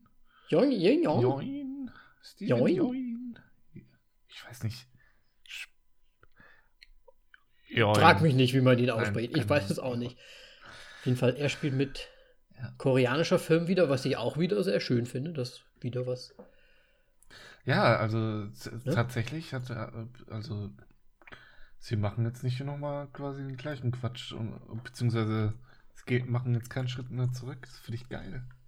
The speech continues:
Speaker 2: Finde ich gut.
Speaker 1: Ja, sie paddel-, sie paddeln nicht zurück, auf jeden Fall.
Speaker 2: Ja.
Speaker 1: Dann haben wir noch, äh, Nomadland.
Speaker 2: Den will ich auch noch sehen.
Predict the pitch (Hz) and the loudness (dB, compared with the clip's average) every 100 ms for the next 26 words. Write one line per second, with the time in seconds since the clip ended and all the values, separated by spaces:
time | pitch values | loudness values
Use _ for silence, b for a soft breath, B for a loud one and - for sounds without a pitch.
0 | - - - - 123 127 165 180 127 - | -20 -20 -18 -14 -12 -8 -6 -4 -4 -4
1 | 143 147 - 127 - 135 156 170 - 165 | -6 -6 -6 -6 -2 0 0 -2 -6 -4
2 | 202 196 113 113 107 110 120 110 - - | -4 -4 -6 -6 -4 -8 -8 -10 -14 -20
3 | _ - - B B B B B B B | _ -20 -20 B B B B B B B
4 | B B B B B - - _ _ _ | B B B B B -20 -20 _ _ _
5 | _ _ _ _ - 120 160 185 156 120 | _ _ _ _ -4 0 4 6 6 4
6 | 113 - - 127 120 113 117 127 131 131 | 2 -6 -4 0 0 2 2 2 2 -2
7 | 135 127 127 170 185 - b b b b | -2 -2 0 0 -2 -8 b b b b
8 | _ _ - _ B B B B - 120 | _ _ -20 _ B B B B -2 2
9 | 120 110 87 113 107 - 104 101 101 101 | 4 2 2 0 0 0 -2 0 0 -4